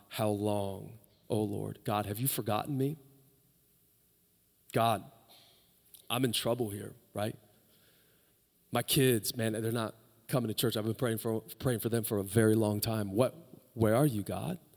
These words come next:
God, I've been praying about this sickness in my body for a long time. It's chronic and nothing's happening. God, I'm soon to have seven kids, and there's no way I'm ever gonna make it.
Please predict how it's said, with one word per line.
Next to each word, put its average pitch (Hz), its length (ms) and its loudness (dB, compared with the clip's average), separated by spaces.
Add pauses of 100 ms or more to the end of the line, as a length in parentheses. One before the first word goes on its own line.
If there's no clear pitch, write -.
(920)
God, 123 180 4
I've 117 80 2
been 131 100 2
praying 127 260 0
about 123 200 -2
this 113 140 0
sickness - 360 -2
in 127 80 -2
my 110 120 0
body 113 260 0
for 120 120 -4
a 107 60 -2
long 113 280 -2
time. 110 220 -4
It's 101 100 -4
chronic 117 560 -2
and 113 240 -2
nothing's 110 400 -4
happening. 101 600 -10 (1400)
God, 120 200 4
I'm 107 80 2
soon 135 180 4
to 123 60 2
have 117 160 2
seven 117 320 0
kids, 113 360 2
and 113 140 -2
there's 107 140 0
no 120 100 4
way 113 160 2
I'm 104 100 0
ever 120 200 0
gonna 117 140 4
make 113 260 2
it. 92 140 -2